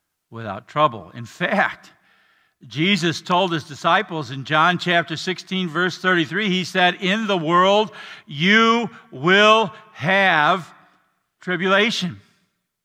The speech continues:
Or think about the words of God in Isaiah forty-three. He says, "When you pass through the wa-," listen to him carefully. These are comforting words, but I want you to hear it. "When you pass through the waters, I will be with you.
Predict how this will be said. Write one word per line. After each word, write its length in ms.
Or 120
think 200
about 240
the 80
words 320
of 100
God 320
in 160
Isaiah 500
forty-three. 760
He 100
says, 260
"When 180
you 220
pass 540
through 220
the 100
wa-," 160
listen 320
to 80
him 100
carefully. 320
These 100
are 80
comforting 500
words, 280
but 80
I 80
want 220
you 60
to 60
hear 200
it. 100
"When 160
you 140
pass 480
through 80
the 60
waters, 540
I 200
will 140
be 120
with 260
you. 320